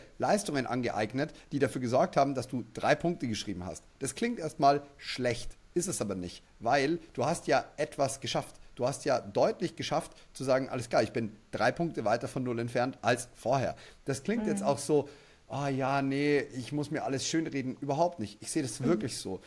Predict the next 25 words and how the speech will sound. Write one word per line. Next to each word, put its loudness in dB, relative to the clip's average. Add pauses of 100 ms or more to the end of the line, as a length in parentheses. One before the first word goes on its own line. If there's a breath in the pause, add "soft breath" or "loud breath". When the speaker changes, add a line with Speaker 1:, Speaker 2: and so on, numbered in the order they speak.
(320 soft breath)
Speaker 1:
Du -4
bist 2
an 0
dem -2
Punkt, 0
wo -6
du -2
sagst, 0
„Ich -8
habe 4
eine -2
gewisse -4
Fähigkeit -2
erzielt -4
und -4
ich -4
hab, -4
es -4
hat 0
halt -2
einfach 0
nicht -2
für -8
diese -4
Bestehenshürde 0